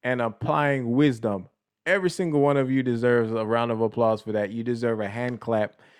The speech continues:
and that shows some type of consistency and stability. I think so, right? Well, before I leave you tonight, here's what I wanna say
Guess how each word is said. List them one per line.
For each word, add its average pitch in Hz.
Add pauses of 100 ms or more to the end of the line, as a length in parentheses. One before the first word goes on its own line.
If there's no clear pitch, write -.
(120)
and 101
that 151
shows 143
some 127
type 123
of 104
consistency 104
and 92
stability. 92 (260)
I 123
think 90
so, 85 (540)
right? 123 (1800)
Well, 131
before 170
I 196
leave 170
you 156
tonight, 139 (400)
here's 147
what 113
I 107
wanna 95
say -